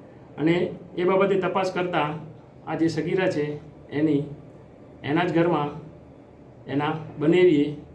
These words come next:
તેની સાથે અવારનવાર દુષ્કર્મ કરતાં તે સગર્ભા થયેલી હતી અને જેના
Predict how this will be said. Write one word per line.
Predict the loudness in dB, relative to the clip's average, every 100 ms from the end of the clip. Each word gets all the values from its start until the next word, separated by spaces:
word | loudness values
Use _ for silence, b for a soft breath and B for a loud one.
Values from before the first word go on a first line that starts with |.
| -20 -20 -14 -2
તેની | 0 0
સાથે | 0 -2 -2 -2 -8 -16 -20 -20 -12
અવારનવાર | -4 0 2 2 2 0 -2 -10 -18 -20 -20 -20 -20 -20 -20 -20 -8
દુષ્કર્મ | -6 -4 0 2 2
કરતાં | 0 -2 -2 -4 -12 -14 -4
તે | -2
સગર્ભા | 0 -2 -2 -2
થયેલી | -4 -4 -4
હતી | -6 -10 -12 -16 -18 -18 -18 -18 -18 -18 -18 -18 -18 -18 -18 -12 -2
અને | 2
જેના | 4 4 2